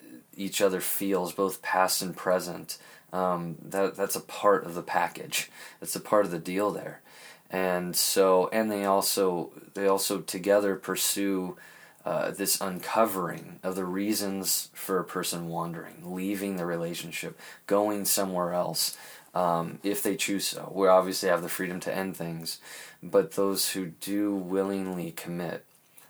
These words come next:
as much as they're on the, the, the threads, the final threads of it ending, um, you know, we're, that, that, that wandering is allowed. And, uh, and so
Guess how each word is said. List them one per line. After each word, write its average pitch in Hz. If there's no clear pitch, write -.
as 95
much 98
as 92
they're 90
on 87
the, 85
the, 85
the 87
threads, 95
the 110
final 110
threads 92
of 85
it 82
ending, 85
um, 85
you 90
know, 87
we're, 85
that, 87
that, 85
that 85
wandering 92
is 82
allowed. 82
And, 87
uh, 82
and 90
so 87